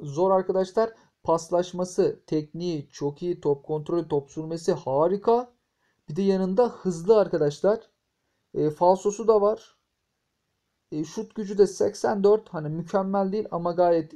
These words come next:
iyi. E, bitiriciliği de seksen sekiz. Bu bitiricilik de yani bu mevkide oynayan oyuncu için çok çok iyi. Baktığınız zaman arkadaşlar yani gelse sevinebileceğimiz oyunculardan bir tanesi.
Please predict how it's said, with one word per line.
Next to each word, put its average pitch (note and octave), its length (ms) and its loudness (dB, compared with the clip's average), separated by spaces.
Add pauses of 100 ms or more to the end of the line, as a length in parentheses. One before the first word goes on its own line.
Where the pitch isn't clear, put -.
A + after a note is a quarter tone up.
iyi. F#3+ 480 -4 (640)
E, D#3 80 -10 (400)
bitiriciliği G3+ 460 -4
de A#3+ 80 -2
seksen A3+ 400 0
sekiz. A#3+ 580 -8 (300)
Bu F3+ 120 -4
bitiricilik G3+ 560 -8
de G#3+ 260 6 (160)
yani E3+ 440 -2
bu G#3 200 -2
mevkide F3 540 -4
oynayan F3+ 360 0
oyuncu F3+ 200 -6
için G3 420 -4
çok G3 320 -4
çok A3+ 200 -4
iyi. G#3+ 420 -4 (500)
Baktığınız E3+ 440 0
zaman G#3 160 -2
arkadaşlar G#3 520 0
yani E3 480 -2
gelse F#3 460 4
sevinebileceğimiz F3+ 800 -2
oyunculardan F#3 580 0
bir F#3 80 -6
tanesi. D#3+ 600 2